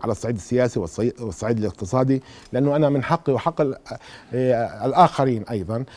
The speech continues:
أن يسألوا كيف سيكون عام عشرين ثلاثة وعشرين، هل سوف تتكرر هذه الأزمات أم،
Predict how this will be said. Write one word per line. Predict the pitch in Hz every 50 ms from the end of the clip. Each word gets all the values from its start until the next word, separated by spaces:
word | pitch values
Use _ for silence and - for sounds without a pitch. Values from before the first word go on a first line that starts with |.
| - - -
أن | 131 139
يسألوا | 151 151 139 - - 139 131
كيف | - 165 - 156 135
سيكون | - 139 123 - 156 143
عام | - - 127 131 120
عشرين | 98 110 - - - 123 127 120 -
ثلاثة | - 110 113 104 - 107
وعشرين، | 90 87 - - - 82 85 - - - -
هل | - - 160 151
سوف | - - 147 -
تتكرر | 123 131 120 - 123 - 135 135 135
هذه | 117 107 123 127 123
الأزمات | 117 107 - 123 107 113 113 123 135 156 -
أم، | 135 - 175 170 170 160